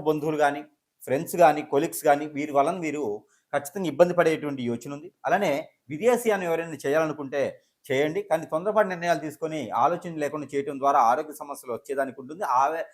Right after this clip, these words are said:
మీరు ఆలోచన చేస్తే స్ట్రెస్ వల్ల ఆరోగ్య సమస్యలు చాలా కనిపిస్తున్నాయి కాబట్టి కొంచెం జాగ్రత్తగా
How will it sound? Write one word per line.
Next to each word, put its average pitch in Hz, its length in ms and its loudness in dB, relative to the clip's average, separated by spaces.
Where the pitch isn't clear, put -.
మీరు 165 140 0
ఆలోచన 202 340 2
చేస్తే 165 220 -4
స్ట్రెస్ 147 400 -4
వల్ల 180 220 6
ఆరోగ్య 156 260 2
సమస్యలు 139 320 -12
చాలా 135 220 2
కనిపిస్తున్నాయి 143 420 -8
కాబట్టి 156 220 -2
కొంచెం 143 220 -10
జాగ్రత్తగా 139 400 0